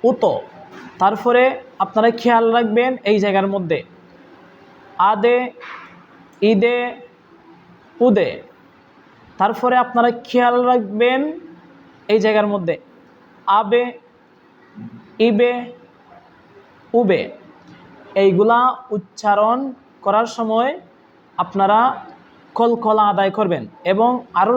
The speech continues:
রয়েছে আজে, ইজে, উজে। এবং রয়েছে আক, ইক, উক।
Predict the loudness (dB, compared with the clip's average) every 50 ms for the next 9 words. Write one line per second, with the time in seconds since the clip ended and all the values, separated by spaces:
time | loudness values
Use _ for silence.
0 | 2 2 2 0 0 0 0 0 0 0 -4 -14 -20 _ _ _ _ _ _ _
1 | _ _ _ _ _ _ -2 0 0 0 0 2 2 2 0 -2 -6 -10 -16 -20
2 | _ _ _ _ _ _ _ _ _ _ _ _ _ _ _ 0 2 2 4 4
3 | 2 2 0 -4 -8 -12 -18 -20 -20 _ _ _ _ -20 -20 -20 -20 -20 -20 -20
4 | -20 -10 -2 0 2 2 4 2 0 -2 -4 -12 -18 -20 -20 -20 -20 -20 -20 -20
5 | -20 -20 -20 -20 -20 -20 -20 -20 -20 -20 -20 -20 -8 -4 -2 0 2 2 2 2
6 | 2 0 -4 -10 -10 -4 0 2 2 2 2 0 -2 -2 0 0 0 0 -2 -8
7 | -14 _ -20 -20 -20 -20 -20 -20 -20 -20 -10 -4 -2 0 0 0 0 0 2 2
8 | 2 2 0 -4 -10 -20 -20 _ _ -20 -20 _ _ _ -20 _ _ _ _ _
9 | -20 -20 _ _ _ _ _ _ _ _ _ -20 -20 -20 -10 -4 0 0 0 0
10 | 0 0 0 2 2 0 -2 -6 -10 -16 -20 _ _ _ _ _ _ _ _ _
11 | -20 -20 -20 _ _ _ -14 -4 0 0 0 0 0 0